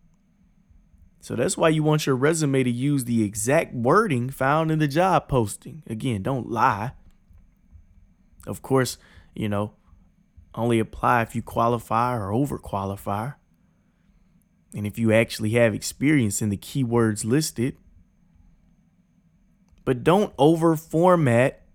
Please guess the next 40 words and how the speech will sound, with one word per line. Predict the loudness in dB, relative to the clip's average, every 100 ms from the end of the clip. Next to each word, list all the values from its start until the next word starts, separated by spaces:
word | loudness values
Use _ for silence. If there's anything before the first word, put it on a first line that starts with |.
| _ -4
your | -2
resume. | 0 2 2 2 0 0 -2 -8 _ _ _ _ _ _ _ _ _ _ _ _ _ _ -10
I | -2
know | 2
people | 2 0 -2
talk | 0 0 -2
about, | -6 -8
"Yeah, | -10 -8 -8
you | -2
know, | 0
you | 2
gotta | 0 -2
catch, | -4 -2 -2 -2 -8 -12 -20 -6
you |
gotta | -2 -2
catch | -2 -2 -2 -2
the | -4 -6
eye | -4 -2 0
of | 0 -2
the, | -2 -2 -4 -12 -20 -20 _ _ -6
the | -4
recruiter | -4 -6 -2 0 2 0 -4
and | -8
the | -10
hiring | -4 0 2 2 0
manager | -2 -4 -8 -10
in | -10
the | -10
first | -8 -6 -4 -2
ten | -2 0
seconds." | 0 2 0 -2 -6
Let | -4
me | -2
tell | 2 4
you | 4
how | 4
to | 2
get | 2 0
around | 0 -6 -8 -16
it. | -20